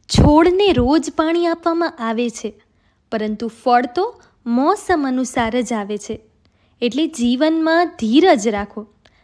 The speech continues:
કેમ કે દરેક કામ સમય પર જ થાય છે. સમયનું ચક્ર બહુ તેજ ફરે છે, એટલા માટે તો હું કહું છું કે ના તો આપણા બળનો કે ના તો ધનનો અહંકાર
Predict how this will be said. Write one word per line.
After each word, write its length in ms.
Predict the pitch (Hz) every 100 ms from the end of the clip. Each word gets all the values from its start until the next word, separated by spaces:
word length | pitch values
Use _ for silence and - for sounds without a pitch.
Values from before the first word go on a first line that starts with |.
| _
કેમ 160 | 359 370
કે 120 | 370
દરેક 540 | 269 285 285 320 320
કામ 340 | - 285 247 254 _ _ -
સમય 500 | - - 254 262 233
પર 220 | 233 220
જ 160 | 220 -
થાય 260 | - 208 202
છે. 240 | - 220 - _ _ _ _ _ _ _ _
સમયનું 640 | - - 294 285 320 320 320
ચક્ર 560 | 302 269 285 294 302
બહુ 400 | 311 226 233 277
તેજ 560 | 320 - 240 240 226 214
ફરે 280 | 226 214 277
છે, 240 | - 233 - _ _ _ _ _
એટલા 320 | 294 311 392
માટે 380 | 427 359 330 349
તો 180 | 359 370
હું 160 | 311 359
કહું 320 | 285 247 320
છું 300 | - 247 202 _ _ _ _ -
કે 80 | 330
ના 280 | 269 240 240
તો 180 | 240
આપણા 560 | 381 359 349 339 320 208 - -
બળનો 600 | 196 208 220 277 302 330 440 - _ -
કે 100 | 330
ના 280 | 285 247 220
તો 160 | 220 311
ધનનો 640 | 254 - 269 349 269 220 226 - _ _
અહંકાર 640 | 240 220 262 262 277 262